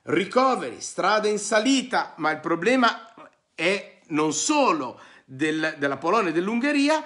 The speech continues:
ma anche del fatto che l'Italia non ha, non ha, eh, non ha i programmi pronti. Infatti, tre giorni fa, sempre, eh, recovery,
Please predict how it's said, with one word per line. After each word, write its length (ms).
ma 280
anche 280
del 140
fatto 420
che 400
l'Italia 1040
non 420
ha, 340
non 300
ha, 400
eh, 640
non 180
ha 80
i 100
programmi 500
pronti. 380
Infatti, 640
tre 280
giorni 320
fa, 480
sempre, 480
eh, 140
recovery, 920